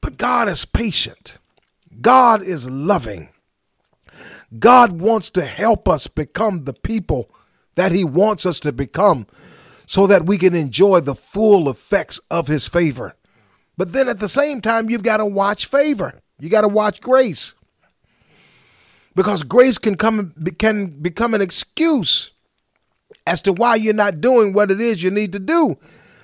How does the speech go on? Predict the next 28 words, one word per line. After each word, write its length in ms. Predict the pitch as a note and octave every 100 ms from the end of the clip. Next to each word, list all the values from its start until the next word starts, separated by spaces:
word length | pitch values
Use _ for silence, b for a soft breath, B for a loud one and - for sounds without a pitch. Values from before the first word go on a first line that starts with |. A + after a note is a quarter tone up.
| b b
That's 220 | G3 G#3
why 140 | G#3+ G#3
the 120 | G3
writer 340 | G3 B3 A#3
says, 480 | G3+ A3+ G#3+ F#3+ D3+ - _ _
"Shall 340 | - - A3+
we 140 | G#3+ A3
continue 640 | G3+ F#3+ D#3 B3 B3 A3+
in 220 | G3 F#3
sin 460 | E3+ B3 C#4+ A#3+ G3
that 380 | F3+ D#3 A2 G#2
grace 760 | C#4+ - D3+ A#2 - - - -
may 260 | D#3 F3+ F#3+
abound?" 580 | G3 A#3 E4 F3 A2+ G2 B B B B B B B -
And 120 | A3+
so, 140 | C#4
as 120 | C4
I've 140 | A#3+ A#3+
often 320 | C4 C4+ B3+
said 240 | - C4
many 220 | A3 A#3+ A#3
times, 300 | B3+ A#3+ F3
sometimes 460 | A3+ G#3+ G#3+ F#3+
grace 380 | B2+ F#3+ A#3 -
is 120 | F#3+
our 100 | D#3+
best 360 | C3+ C#3+ C3 -
friend. 440 | F3+ C4+ C#4 A#3+